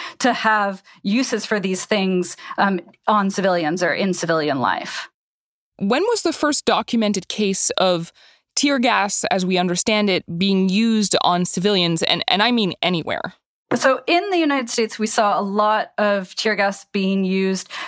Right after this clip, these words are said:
Speaker 1: to crush the sort of labor movements. This was during a time where unions were quite strong in America, uh, and in the sort of lead up to what was the Great Depression, we saw a lot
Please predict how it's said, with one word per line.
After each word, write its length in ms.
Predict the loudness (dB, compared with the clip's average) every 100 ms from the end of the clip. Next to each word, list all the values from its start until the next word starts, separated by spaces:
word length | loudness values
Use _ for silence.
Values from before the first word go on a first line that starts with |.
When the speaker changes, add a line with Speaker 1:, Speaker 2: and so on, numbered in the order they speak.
| -8
Speaker 1:
to 800 | -4 0 2 2 2 2 0 -2 -4
crush 580 | 0 2 2 0 -2 -4
the 640 | -2 0 0 0 0 0 -2
sort 180 | -4 -2
of 100 | 0
labor 400 | 2 2 2 2
movements. 680 | 0 -2 0 0 0 -4 -8 -12 -14 -16 -6
This 220 | -4 -2
was 180 | -2 0
during 280 | 0 2 0
a 60 |
time 280 | 2 0 2
where 100 | 0
unions 420 | 0 0 2 2
were 120 | 0 0
quite 260 | 0 -2
strong 480 | -2 0 2 2 2
in 80 | 0
America, 640 | 2 2 0 0 0 0 -4 -14 -6
uh, 40 | 0
and 680 | 2 2 0 0 0 -2
in 200 | -2 0
the 60 | 0
sort 220 | 0 0
of 100 | 0
lead 200 | 0 0
up 160 | 0 0
to 120 | -2
what 180 | 0 0
was 140 | -2
the 60 | -2
Great 180 | -4 -4
Depression, 720 | -2 0 0 0 0 0 -4 -10 -6
we 180 | -2 0
saw 480 | 0 2 2 2 0
a 20 |
lot 440 | 0 2 2 -2